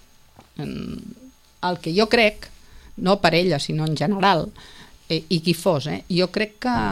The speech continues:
els serveis, ehm, que tenim són pobres ara. O sigui, són,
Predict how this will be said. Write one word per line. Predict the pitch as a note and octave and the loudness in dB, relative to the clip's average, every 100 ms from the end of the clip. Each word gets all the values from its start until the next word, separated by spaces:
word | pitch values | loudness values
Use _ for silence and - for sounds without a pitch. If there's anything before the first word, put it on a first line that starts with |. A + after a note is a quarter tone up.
| F3+ - | -4 -4
els | F3 | -6
serveis, | - F3+ F3 G3+ G3 B3+ - - - | -4 -4 0 2 2 0 -4 -6 -6
ehm, | F#3 F3+ E3+ E3 D#3 D3+ C#3+ D#3+ D#3+ - - | -2 -2 -2 -2 -4 -4 -6 -8 -12 -18 -12
que | - | -6
tenim | D#3+ F3 G#3 G3+ B3+ - - - _ _ _ _ _ _ _ _ - | -2 2 4 4 0 -4 -20 -20 _ _ _ _ _ _ _ _ -14
són | F3+ - G3+ G3 | -6 2 4 6
pobres | G3 A3+ E3+ D3 | 6 6 6 2
ara. | C#3+ C#3+ D3+ | -2 -4 -6
O | - | -10
sigui, | - F#3 | -2 -2
són, | E3 G3+ G3+ F#3+ - | 0 2 2 0 -4